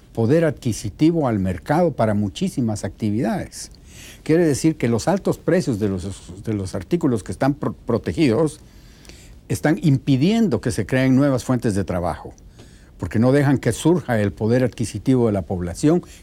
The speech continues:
que parte del cual se está yendo en cubrir ineficiencia. Porque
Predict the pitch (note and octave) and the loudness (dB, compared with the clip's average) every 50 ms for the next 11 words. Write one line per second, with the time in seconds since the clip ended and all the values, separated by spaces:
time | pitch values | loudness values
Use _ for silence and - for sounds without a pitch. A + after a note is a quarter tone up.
0 | - - - F2+ - - - - B2 D3 E3 - D#3 A#2+ A2+ G2 - - C#3 B2+ | -12 -8 -8 -8 -8 -8 -4 -2 0 0 0 0 0 2 2 0 0 0 0 2
1 | C#3 C#3+ C3+ - - - - - - A2+ - - - A#2+ B2 B2+ C3 C3 C3+ C#3+ | 2 0 -2 -8 -16 -20 -10 -6 -6 -6 -2 0 0 2 2 4 4 2 2 0
2 | - - - - - - - - - - - - B2 B2 A#2+ - - B2 G#2 B2+ | -2 -6 -14 -20 -20 -20 -20 -20 -20 -20 -6 0 0 0 2 2 0 -2 2 2
3 | C#3 D3 C#3+ C#3 C3 A#2+ A2+ G2+ - - G2+ - - F3+ F3+ G3 D3+ G2+ F2 - | 4 4 4 4 4 4 2 0 -2 -4 -6 0 2 2 4 4 4 2 0 -4
4 | - - E2+ - - - - - - - - - - - - - - - - - | -10 -12 -12 -12 -14 -18 -20 -20 -20 -20 -20 -20 -20 -20 -20 -20 -20 -20 -20 -20
5 | - - - - - - - - - - - A2+ - - A#2 A#2+ A#2+ | -20 -20 -20 -20 -20 -20 -20 -20 -16 -10 -8 -4 0 0 0 0 0